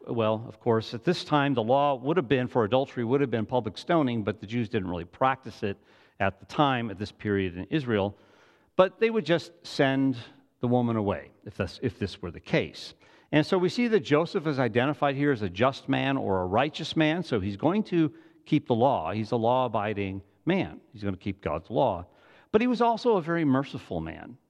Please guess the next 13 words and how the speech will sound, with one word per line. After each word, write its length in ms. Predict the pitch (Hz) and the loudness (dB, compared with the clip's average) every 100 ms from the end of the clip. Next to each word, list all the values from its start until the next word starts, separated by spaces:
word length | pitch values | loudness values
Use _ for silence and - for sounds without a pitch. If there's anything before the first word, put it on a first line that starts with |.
| - | -12
you 140 | 90 | -10
see, 400 | - 98 78 82 _ _ _ - | -8 -8 -8 -12 _ _ _ 0
and 140 | 120 | 2
that 100 | 139 | 2
he 120 | 143 | 0
didn't 260 | 160 180 165 | -2 0 2
want 220 | 139 135 | 2 0
to 80 | 135 | -2
disgrace 960 | 98 98 - - 123 117 90 - - - _ | -8 -8 -10 -2 0 0 -2 -10 -14 -16 _
Mary 300 | 110 107 101 | -4 -2 -2
in 80 | 95 | -4
the 60 | 90 | -6
situation. 760 | - - 85 80 82 - 90 | -8 -12 -12 -12 -10 -12 -14